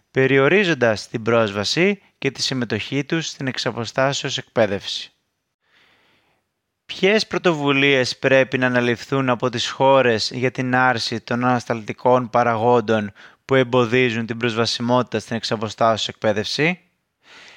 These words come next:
Για την άρση των ανασταλτικών παραγόντων, οι χώρες πρέπει να αναλάβουν νομοθετικές πρωτοβουλίες που περιλαμβάνουν την προσβασιμότητα σε όλες τις εκπαιδευτικές πλατφόρμες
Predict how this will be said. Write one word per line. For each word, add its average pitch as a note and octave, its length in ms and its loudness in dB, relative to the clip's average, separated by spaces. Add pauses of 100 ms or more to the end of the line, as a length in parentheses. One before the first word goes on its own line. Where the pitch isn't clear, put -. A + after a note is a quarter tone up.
(120)
Για B2+ 280 0
την C3 240 -4
άρση D#3+ 380 0
των B2 160 -6
ανασταλτικών A#2 600 -4
παραγόντων, B2 720 2
οι B2 100 -8
χώρες D3 480 2
πρέπει D3+ 280 -2
να D3+ 100 2
αναλάβουν A#2+ 840 0 (440)
νομοθετικές C3+ 960 0
πρωτοβουλίες G#2+ 920 -2 (180)
που C3 140 -2
περιλαμβάνουν B2+ 760 2
την A2+ 140 -8
προσβασιμότητα A2 1040 -2
σε - 260 -2
όλες D3 320 2
τις - 80 -6
εκπαιδευτικές C3 720 -4
πλατφόρμες C3 920 -2